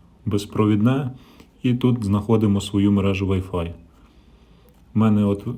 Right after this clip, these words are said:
під'єднано Watch Home, кому не під'єднано, беремо, вводимо пароль. І нам, в кого дротова мережа, потрібно спочатку lan кабель підключити позаду телевізора. Ось у нас позаду такий роз'ємчик, туди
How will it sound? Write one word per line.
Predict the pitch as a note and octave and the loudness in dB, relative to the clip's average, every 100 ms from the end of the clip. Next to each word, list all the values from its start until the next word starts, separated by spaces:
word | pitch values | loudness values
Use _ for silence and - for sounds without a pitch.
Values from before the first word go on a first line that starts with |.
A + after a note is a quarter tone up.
| - | -4
під'єднано | G#2+ G2 B2+ C#3 B2 A2+ A#2 | -2 2 2 4 4 4 2
Watch | A#2 G#2+ - - | 0 0 -2 -4
Home, | A2 G#2 A2+ - | -2 -2 -6 -6
кому | - G#2+ G2+ | -2 0 2
не | G2 | 0
під'єднано, | F#2 - - - - A2+ C3 A2+ G#2 | -2 -6 -8 -6 0 2 2 2 0
беремо, | G2 G2+ G#2 G2 | 0 0 0 0
вводимо | G2+ G2+ F#2+ | -2 -2 -4
пароль. | F#2+ G2 A#2 G#2 - - - - | -2 -2 -2 -4 -8 -20 -20 -8
І | G2+ | -4
нам, | F#2+ F#2 | -2 -4
в | A2 | -8
кого | - A#2+ A#2+ | 0 4 4
дротова | A2 A2+ - B2+ | 4 0 2 0
мережа, | C#3 A#2 G2 F#2 F2+ - - - - - | 2 2 2 0 -4 -8 -18 -20 -20 -6
потрібно | A2+ G#2+ A#2+ A#2 A2+ | -4 0 4 4 2
спочатку | - G#2+ - A2 G#2+ - G2+ | -2 -4 0 0 -2 -4 -2
lan | G2+ G#2+ G2+ | 0 0 0
кабель | B2 B2+ A#2+ | 2 2 2
підключити | F#2+ G#2 - G#2+ G2+ A#2+ - | 0 -4 -4 -2 0 0 -2
позаду | - F#2 G#2+ G#2 | -4 -2 0 0
телевізора. | G2+ G2+ F#2+ F#2 F2 E2+ - - - - | 0 0 0 0 -2 -6 -8 -18 -20 -4
Ось | A2 G2+ - | -2 -2 -2
у | |
нас | G2+ - | -2 -2
позаду | - F#2+ G#2 F2+ - | -4 0 0 0 -2
такий | G2+ F#2+ F#2+ G2 | -6 -2 0 0
роз'ємчик, | F#2+ G2 B2+ C3 A#2+ G#2 - - - - - | 0 0 0 0 -4 -6 -10 -20 -20 -20 -4
туди | G#2 G#2 G#2 G2 | 0 4 4 2